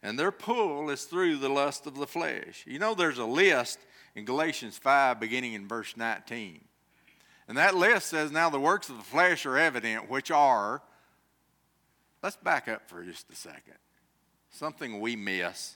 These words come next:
something I miss. You ever notice that word right there?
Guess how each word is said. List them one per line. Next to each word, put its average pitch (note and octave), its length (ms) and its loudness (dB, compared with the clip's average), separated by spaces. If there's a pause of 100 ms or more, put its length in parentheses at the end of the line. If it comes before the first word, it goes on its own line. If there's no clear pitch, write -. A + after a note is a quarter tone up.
something G2+ 460 -10
I A2 140 -4
miss. F2 340 -18 (600)
You - 120 -12
ever D3 160 -10
notice A#2+ 340 -8
that A#2+ 220 -8
word G#2 340 -10
right G2+ 260 -12
there? G#2 360 -10